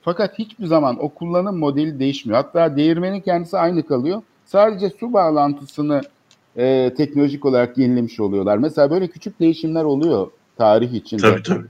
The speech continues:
Speaker 2: Tabii,
Speaker 1: Modernleşmeyle
Speaker 2: tabii.
Speaker 1: birlikte. Ama böyle kökten bir değişiklik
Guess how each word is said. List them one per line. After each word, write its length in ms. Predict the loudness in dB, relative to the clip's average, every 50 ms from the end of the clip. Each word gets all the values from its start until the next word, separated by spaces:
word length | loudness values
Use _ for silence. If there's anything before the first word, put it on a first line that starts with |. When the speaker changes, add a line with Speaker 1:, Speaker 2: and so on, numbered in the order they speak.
| _ _ -2
Speaker 2:
Tabii, 140 | 2 4 4
Speaker 1:
Modernleşmeyle 800 | 6 6 4 4 4 2 -2 -4 -4 -2 0 2 2 2 0 -2
Speaker 2:
tabii. 60 | -2
Speaker 1:
birlikte. 280 | -4 -6 -4 -2 0
Ama 240 | 2 2 2 2 2
böyle 220 | 2 2 2 2 -2
kökten 600 | -2 -2 -2 -2 -2 -2 -2 -2 0 0 0 -2
bir 180 | -4 -4 -2 -2
değişiklik 480 | -2 -2 -4 -6 -12 -16 -16 -16 -16